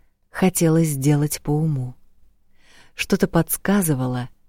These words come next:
свои лапы певчая цикада протянула куда дольше, чем я могла вообразить.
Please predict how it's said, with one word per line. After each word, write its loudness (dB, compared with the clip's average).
свои 4
лапы 0
певчая 2
цикада 2
протянула 4
куда -2
дольше, 0
чем -2
я 0
могла 0
вообразить. -6